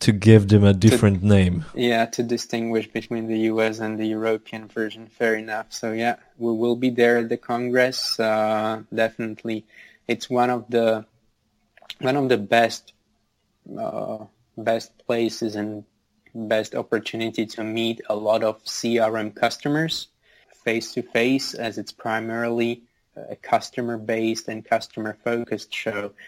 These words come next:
Speaker 2: So it's a great way to meet the actual users of the C R M systems, uh, and learn about how they use C R M, what their plans are, what their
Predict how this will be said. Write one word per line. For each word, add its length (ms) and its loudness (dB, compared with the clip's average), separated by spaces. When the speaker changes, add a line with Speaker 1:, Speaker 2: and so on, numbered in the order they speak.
Speaker 2:
So 280 -6
it's 180 -6
a 60 -6
great 380 -6
way 300 -2
to 80 -8
meet 480 -8
the 140 -4
actual 420 -4
users 520 -4
of 160 -6
the 100 -6
C 300 -6
R 200 -2
M 160 -6
systems, 920 -10
uh, 300 -4
and 220 -8
learn 260 -4
about 420 -4
how 300 -6
they 200 -4
use 560 -4
C 340 -6
R 220 -2
M, 340 -4
what 220 -4
their 180 -4
plans 480 -6
are, 280 -2
what 340 -6
their 340 -12